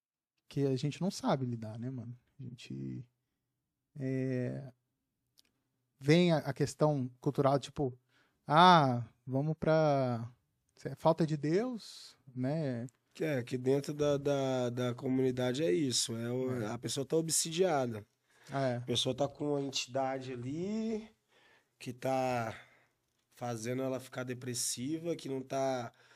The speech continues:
Speaker 2: que tá colocando uma venda nela e ela não tá conseguindo enxergar as maravilhas que Deus criou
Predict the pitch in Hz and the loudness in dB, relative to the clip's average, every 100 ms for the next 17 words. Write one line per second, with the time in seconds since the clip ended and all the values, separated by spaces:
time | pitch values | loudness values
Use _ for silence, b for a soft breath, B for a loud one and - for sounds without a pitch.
0 | b b - 117 131 127 131 131 127 131 | b b -16 -4 -2 -2 -2 -4 -4 -4
1 | 131 127 117 131 131 131 123 123 135 160 | -4 -4 -4 -4 -2 -2 -2 -2 -2 0
2 | 165 170 165 151 147 143 143 131 135 - | 0 0 0 0 0 -2 -4 -6 -10 -10
3 | 131 131 131 135 127 127 123 123 131 127 | -10 -8 -6 -4 -4 -6 -6 -6 -6 -6
4 | 127 127 123 117 123 135 127 123 123 131 | -6 -6 -6 -6 -6 -6 -8 -10 -6 -6
5 | - 127 120 123 151 170 180 | -8 -10 -6 -4 -2 -2 -4